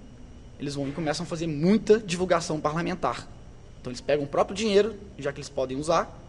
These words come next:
e começam a mandar cartas pelo correio, por exemplo. Então, eles acumulam essa grana durante um ano e gastam tudo de uma vez.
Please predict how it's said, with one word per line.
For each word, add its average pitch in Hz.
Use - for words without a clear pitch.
e -
começam 175
a 147
mandar 156
cartas 143
pelo 117
correio, 151
por 127
exemplo. 117
Então, 123
eles 143
acumulam 185
essa 214
grana 180
durante 170
um 185
ano 190
e 214
gastam 180
tudo 170
de 170
uma 190
vez. 127